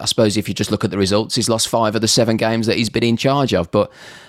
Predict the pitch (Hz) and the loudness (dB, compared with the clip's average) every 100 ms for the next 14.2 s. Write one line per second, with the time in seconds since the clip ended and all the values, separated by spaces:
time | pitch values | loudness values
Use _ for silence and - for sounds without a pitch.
0 | _ - - 113 117 104 104 113 110 113 | _ -6 -2 0 2 0 0 -2 -4 -6
1 | 98 - 113 104 107 110 104 104 95 - | -4 2 2 2 0 0 0 0 -2 0
2 | 117 113 113 123 131 - - 113 113 - | 2 2 2 0 -2 -8 -4 -2 -2 -4
3 | 117 104 110 120 123 123 - 123 110 131 | -4 -2 0 2 2 0 -2 -6 -6 -2
4 | 120 120 123 117 - 131 113 - - 127 | -2 0 0 0 -2 -4 -6 -6 0 2
5 | 123 131 127 147 135 - - 110 107 110 | 2 2 2 2 0 -4 0 2 4 2
6 | 107 104 104 - _ _ - - - 87 | 4 2 0 -6 _ _ -20 -16 -10 -4
7 | 95 92 95 107 - 110 107 - 113 110 | -4 -2 -2 -2 -2 -2 -2 0 0 2
8 | 117 113 107 - 76 82 82 - 110 98 | 0 0 -2 -8 -10 -8 -4 0 0 0
9 | 92 87 95 76 80 82 107 104 104 110 | -4 -4 -4 -2 -4 -4 0 0 2 -2
10 | - - - - - - 110 101 107 104 | -4 -12 -20 -20 -18 -4 -2 0 -2 -4
11 | 101 107 98 104 107 104 101 101 98 110 | -4 -2 0 0 0 0 0 0 0 -2
12 | 110 110 - - 131 123 90 98 113 95 | -2 -2 -4 -2 0 2 0 0 0 0
13 | - - - - - - 113 113 110 110 | -4 -20 -20 -20 -16 -4 0 0 2 0
14 | 110 | -2